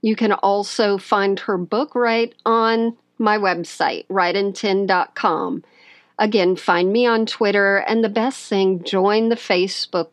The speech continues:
group, Write in Tin. I wish you luck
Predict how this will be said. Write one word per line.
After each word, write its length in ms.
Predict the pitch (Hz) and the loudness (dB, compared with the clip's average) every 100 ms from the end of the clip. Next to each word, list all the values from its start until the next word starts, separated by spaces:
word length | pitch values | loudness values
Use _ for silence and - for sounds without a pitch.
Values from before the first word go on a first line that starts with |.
| - | -8
group, 440 | 180 156 131 - _ _ _ _ | -4 -2 -4 -10 _ _ _ _
Write 320 | 190 190 185 | -2 0 2
in 180 | 185 185 | 2 0
Tin. 480 | 185 196 156 - - _ _ _ _ _ - | 0 -2 -2 -4 -8 _ _ _ _ _ -2
I 240 | 202 190 | 0 2
wish 280 | 190 202 - | 2 0 0
you 100 | 202 | 0
luck 520 | 185 190 214 262 269 | 2 2 2 2 -2